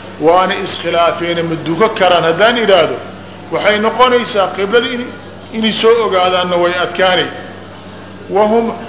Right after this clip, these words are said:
wahumaa idan yadacaani salaata," salaaddiina wayba ka tegayaan, buuri. "Aw yartaficu canhumaa," waxaa ka kor noqonayaaba laga dhaafayaa, fardu lqiblati, qiblada faradnimadeeda.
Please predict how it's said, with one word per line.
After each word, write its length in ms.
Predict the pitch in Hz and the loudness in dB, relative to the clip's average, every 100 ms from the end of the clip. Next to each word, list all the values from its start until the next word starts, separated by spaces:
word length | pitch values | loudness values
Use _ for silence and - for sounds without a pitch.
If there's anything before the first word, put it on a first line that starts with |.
| - - | -10 0
wahumaa 520 | 214 208 233 226 208 202 | 4 4 4 4 4 2
idan 220 | 208 208 | 0 0
yadacaani 600 | 202 180 185 175 196 185 | 0 2 2 4 2 2
salaata," 480 | - 160 165 165 160 | 0 2 2 2 -2
salaaddiina 480 | - 165 185 165 165 | -2 0 0 0 0
wayba 280 | 156 151 151 | 2 2 0
ka 140 | 151 | -4
tegayaan, 480 | 139 156 156 143 135 | -2 0 2 0 -2
buuri. 240 | 127 123 - - - - - - - - - | -4 -6 -8 -14 -16 -16 -18 -18 -16 -6 2
"Aw 140 | 196 208 | 4 6
yartaficu 580 | 226 233 226 240 220 226 | 4 2 0 0 0 -2
canhumaa," 680 | 208 214 226 214 214 208 202 196 | 0 2 0 0 2 4 4 4
waxaa 260 | - 190 | 2 0
ka 120 | 180 | 0
kor 220 | 190 208 196 | -2 -2 0
noqonayaaba 640 | 202 208 233 220 202 185 | 0 4 4 4 2 2
laga 240 | 175 180 | 0 0
dhaafayaa, 640 | 233 254 262 208 196 151 127 - - - - - - | 2 2 2 2 4 4 2 -6 -14 -16 -18 -18 -2
fardu 300 | 185 190 185 202 | 0 0 0 -2
lqiblati, 760 | - 208 185 196 190 202 196 - - | 0 -2 0 0 0 0 -6 -8 -8
qiblada 400 | 156 175 175 160 | -4 0 0 0
faradnimadeeda. 800 | 151 151 151 165 180 160 127 | 0 0 -2 2 2 4 0